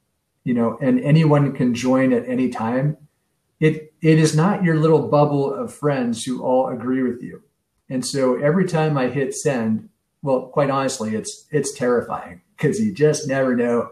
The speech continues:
what you get back. But the exchange is what really matters. And what I find is, and I find it to be a compliment of just, it makes me feel so good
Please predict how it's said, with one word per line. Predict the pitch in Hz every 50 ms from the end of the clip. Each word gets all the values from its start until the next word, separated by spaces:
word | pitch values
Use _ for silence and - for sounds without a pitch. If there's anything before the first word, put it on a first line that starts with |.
| - _ _ _ _ _
what | - 123 120 -
you | 120 107
get | 120 117 107 - -
back. | 120 147 151 104 90 90 - _
But | - 247 233 - - - _ _ _ _ _ _
the | 143 143
exchange | 139 139 139 135 - - - 165 190 214 190 151 139 143 143 110 107 -
is | 156 143 113 113
what | 131 139 139 139 131 - -
really | - 135 120 123 123 123 127 135 131 - - - - _ _ _ _ _ _
matters. | - 139 147 175 185 160 151 - - - - - _ _ _ _ _ _ _ _
And | 143 143 143 139
what | 139 147 147
I | 147 139 135
find | - - 156 170 180 185 180 160 131
is, | - - - 110 117 127 123 123 - -
and | - 135 131
I | 127 127
find | 123 - 143 151 170 165
it | 156 147 151 -
to | - 139
be | 123 131 135 135 127 180 - - _ _ _ _ _ _ -
a | 143 131 -
compliment | - - - 143 151 170 160 151 143 131 131 127 120 -
of | - 127 123 120 117 110 - - _ _ _ _ _ _ _ _ _ _
just, | - 175 147 143 - - -
it | - 147 123 - -
makes | 160 156 160 156 -
me | 160 -
feel | - 151 147 135
so | - - 151 147
good | 143 135 127 107 92 92